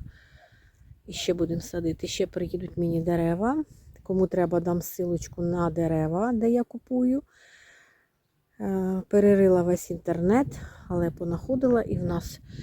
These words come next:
дивіться, які саджанці я. Це ось о абрикоса. Гляньте, які саджанці на товщину. По сто п'ятдесят гривнів. Шикарні. Я коли їх забрала, то це, кон-, така,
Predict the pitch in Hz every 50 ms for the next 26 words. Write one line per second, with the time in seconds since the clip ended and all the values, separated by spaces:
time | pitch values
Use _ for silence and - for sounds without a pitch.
0 | - - - - - _ _ _ - 185 180 175 - - 180 170 170 165 - -
1 | 156 - - 165 160 165 190 196 202 202 - - 254 254 262 262 247 - - -
2 | - - _ - - - 180 180 180 - - - - - - - - - - -
3 | - - - - - - - - - - - - _ - - _ _ _ _ _
4 | _ _ _ _ - 226 180 160 165 160 151 _ - - 196 190 - - 277 277
5 | 269 - - - - - - - _ _ - _ _ - 180 175 165 165 - 165
6 | 160 160 - 170 - - 165 160 170 170 165 160 - - 165 160 165 160 _ _
7 | _ _ _ _ _ - - 175 165 156 - - - 170 170 214 254 285 _ _
8 | _ - _ - 165 - - 196 175 - 175 170 - 170 - - 170 165 165 151
9 | 170 170 185 208 233 262 302 311 - _ _ _ _ - - _ - - - -
10 | - _ _ - - - - - 233 233 - - 190 175 170 170 165 165 170 175
11 | 185 180 180 _ - 185 180 180 175 175 175 175 175 175 175 185 190 214 247 277
12 | 277 262 247 - - - _ _ _ _ _ _ _ _ _ _ _ _ _ -
13 | 165 - - 226 - - 185 180 160 147 - - 147 147